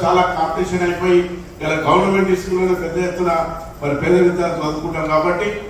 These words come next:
ప్రైవేట్ స్కూళ్ళతో పాటు మరి పే-, ఏదైతే గవర్నమెంట్ స్కూల్ కూడా మరి ముందు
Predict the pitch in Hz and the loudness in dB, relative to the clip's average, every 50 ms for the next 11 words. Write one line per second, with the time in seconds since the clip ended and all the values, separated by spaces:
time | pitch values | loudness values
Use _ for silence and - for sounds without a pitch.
0 | - - - - - 123 139 165 185 190 196 180 190 185 - - - 180 190 196 | -14 -16 -16 -14 -6 -2 2 2 4 2 2 2 0 0 -2 -2 -4 -4 -4 -2
1 | 190 185 185 185 180 - - 180 185 - - 208 196 185 - - - - - - | -2 -2 0 0 -2 0 2 2 2 4 2 2 0 0 -2 -4 -8 -12 -14 -12
2 | - 165 160 160 156 160 165 165 170 160 156 165 180 185 185 175 180 151 151 151 | -8 -6 -4 -4 -2 -2 -2 -2 -2 -2 0 2 2 2 2 2 0 0 2 2
3 | 160 180 185 185 180 175 175 - - - 175 170 165 170 170 165 165 160 - - | 2 2 2 2 2 2 0 -2 -2 -2 -2 0 0 0 0 0 0 0 -2 -4
4 | - - - - - - - - 151 156 165 156 147 156 160 180 | -6 -8 -12 -14 -16 -18 -8 -4 -2 0 0 0 0 2 4 6